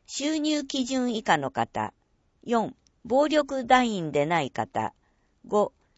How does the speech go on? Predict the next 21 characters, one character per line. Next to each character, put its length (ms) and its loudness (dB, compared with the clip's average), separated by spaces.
市 240 -6
営 180 2
住 220 -4
宅 260 2
に 180 -4
か 160 2
か 160 2
る 180 -4
未 200 -2
納 220 0
の 140 2
家 200 2
賃 260 -8
な 140 2
ど 120 -2
が 140 2
な 180 0
い 100 -6
方。 400 -4
な 220 2
お、 80 -12